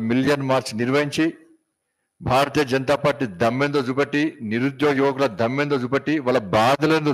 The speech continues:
చూపెట్టి, ముఖ్యమంత్రి మెడలు వంచే విధంగా ఉండాలని చెప్పి ఉద్దేశంతో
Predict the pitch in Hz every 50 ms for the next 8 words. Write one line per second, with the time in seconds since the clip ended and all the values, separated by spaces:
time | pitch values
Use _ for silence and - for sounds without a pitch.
0 | - - 139 127 120 151 131 139 156 165 165 165 - _ _ _ _ _ _ _
1 | _ _ _ _ _ _ _ _ _ _ _ _ _ _ - 104 113 127 - _
2 | - 170 160 160 160 147 151 156 139 123 120 123 123 143 156 151 139 123 123 123
3 | 143 139 175 180 165 170 170 165 165 170 160 151 147 - - - _ _ 127 127
4 | 143 147 147 147 135 139 135 _ 151 147 135 123 127 147 143 147 139 143